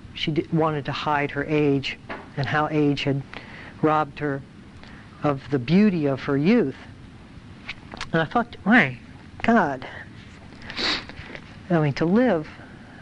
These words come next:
with that picture and idea of ourselves as being eternally young, uh, and not,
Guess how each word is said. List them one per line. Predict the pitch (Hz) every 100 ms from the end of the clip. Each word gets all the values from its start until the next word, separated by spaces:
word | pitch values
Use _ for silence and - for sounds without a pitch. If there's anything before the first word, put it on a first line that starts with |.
| - -
with | 160 147
that | 185 208 - - -
picture | 240 - - 143
and | 147
idea | 147 135 214 190
of | 131
ourselves | 135 - 131 127 -
as | 139
being | - 180 165
eternally | 139 - 190 180 143 143
young, | 170 160 120 117 - - - - - - - - - - - - - - - - - - - -
uh, | 160 151
and | 156 156
not, | 175 208